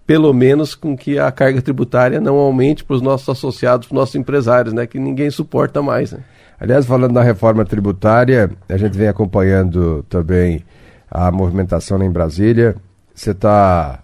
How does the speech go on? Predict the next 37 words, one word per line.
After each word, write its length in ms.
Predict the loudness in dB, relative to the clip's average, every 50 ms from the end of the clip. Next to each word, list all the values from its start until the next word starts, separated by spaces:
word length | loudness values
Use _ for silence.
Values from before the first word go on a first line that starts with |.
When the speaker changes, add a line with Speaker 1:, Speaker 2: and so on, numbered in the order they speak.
| _
Speaker 2:
acompanhando 560 | -10 -10 -8 -6 -6 -4 -2 0 0 0 0
atentamente, 640 | -2 -2 -4 -4 -2 -2 -2 -2 0 -2 -2 -2 -4
claro, 500 | -2 0 2 4 4 4 2 2 0 -2 -6 -16 _ _ _ -20 -20 -20 _ _ _ _ _ _ -12
é, 160 | -8 -6 -4
o 60 | -2
debate 380 | -2 -2 0 0 0 0 0 0
na 120 | -2 -4
sic. 280 | -4 -4 -4 -4 -4 -2
Aliás, 220 | -2 0 0 0
a 80 | 0 -2
sic, 240 | -4 -4 -6 -6 -6
a 60 | -6
gente 140 | -6 -6 -6
tem 100 | -6 -6
destacado 500 | -6 -6 -6 -6 -4 -2 -2 -2 -2 -2
aqui, 160 | -4 -6 -4
uma 140 | -4 -2 -2
das 140 | -2 -4 -6
principais 420 | -6 -8 -6 -4 -2 -2 0 0
entidades 420 | -2 -4 -4 -2 0 0 0 0
de 80 | -2 -6
classe 380 | -4 -2 0 0 0 -2 -4 -8
do 80 | -6
país, 680 | -4 -2 0 0 2 4 4 2 2 0 -4 -14 -20 -20 -20 -16 -12
e 60 | -12
tem 560 | -8 -4 -2 0 0 2 0 0 0 -2 -4 -8 -14 _ -8
debatido 480 | -6 -2 0 0 -2 -2 -2 -6 -6 -6
os 100 | -8 -10
principais 460 | -12 -14 -8 -4 -4 -2 -2 -4 -4
temas, 680 | -2 0 2 2 2 2 0 -2 -4 -6 -14 -20 _ _ _ _ _ _ _ _ -10
e 80 | -10
principalmente 400 | -8 -8 -10 -8 -6 -6 -4 -2
a 40 | -2
reforma 300 | -2 -2 -2 -2 -2 -4
tributária 500 | -4 -6 -6 -6 -4 -2 0 0 0 0
não 140 | 0 -2 -4
foge. 500 | -4 0 2 4 4 4 2 0 -4